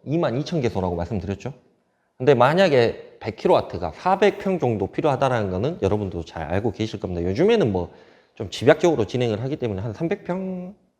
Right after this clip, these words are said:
정도 되면은 뭐 다 한다고 하는데, 한 사백 넉넉 잡고 한 사백 평 정도라고 봐보면 약 팔백팔십만 평 정도가 필요한 용량입니다. 이번에 이점이 기가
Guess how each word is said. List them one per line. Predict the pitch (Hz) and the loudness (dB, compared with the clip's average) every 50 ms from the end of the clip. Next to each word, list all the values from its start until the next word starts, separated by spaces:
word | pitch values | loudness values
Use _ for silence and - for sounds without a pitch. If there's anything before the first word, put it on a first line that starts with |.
| _ _ _ - | _ _ _ -6
정도 | 123 127 120 120 180 - - - - _ _ _ _ - - _ _ _ _ | -4 -2 -2 -2 -2 -4 -6 -14 -20 _ _ _ _ -20 -20 _ _ _ _
되면은 | - 113 117 135 135 120 107 95 | 0 2 2 4 4 2 2 0
뭐 | 90 - | -2 -2
다 | - 104 101 | -4 -4 -2
한다고 | 117 135 160 151 120 | 0 2 2 2 2
하는데, | 120 131 127 107 90 101 110 90 - - - _ _ _ _ _ _ _ _ _ _ _ _ _ _ | 0 -2 -2 -2 0 0 0 0 -2 -8 -20 _ _ _ _ _ _ _ _ _ _ _ _ _ _
한 | _ - 120 113 | _ -8 -6 -6
사백 | 107 - 175 185 185 156 | -2 0 2 2 2 2
넉넉 | 104 101 123 156 180 - | 2 2 2 0 0 0
잡고 | 165 147 - 139 | -2 -2 -2 -4
한 | 131 123 | -4 -4
사백 | 120 151 160 175 151 | -2 -2 -2 -2 -2
평 | - 135 110 | -2 -2 -2
정도라고 | 98 98 90 90 90 80 - - _ _ _ - 87 98 95 101 92 | -2 -2 -2 -4 -4 -6 -8 -14 _ _ _ -6 -4 -2 -2 -2 -2
봐보면 | - 104 113 107 95 87 87 101 113 107 85 76 - - - _ _ _ _ _ _ _ - | 0 0 0 0 0 0 0 2 0 0 0 -4 -10 -18 -20 _ _ _ _ _ _ _ -4
약 | 101 101 - | -4 -4 -6
팔백팔십만 | - - 208 220 226 214 220 - - 220 220 - - 285 285 285 269 - | -4 -2 0 2 2 2 0 0 -4 -4 -4 -4 -2 0 2 2 2 0
평 | - 170 160 120 | 0 0 0 0
정도가 | 113 104 90 - - 78 73 - | 0 -2 -4 -6 -8 -10 -12 -12
필요한 | - - - 165 151 120 98 80 - - _ _ _ _ _ _ | -12 -8 -6 -4 -4 -4 -6 -8 -10 -16 _ _ _ _ _ _
용량입니다. | - 92 98 104 120 113 101 87 90 95 92 87 80 - _ _ _ _ _ | -4 -2 0 2 2 2 0 -2 -4 -6 -8 -10 -12 -18 _ _ _ _ _
이번에 | - 107 127 180 208 190 | 0 4 6 6 6 6
이점이 | 156 123 135 - - 139 117 123 123 110 | 6 2 0 0 0 0 0 0 -2 -4
기가 | 101 95 95 - - - | -6 -6 -8 -8 -10 -14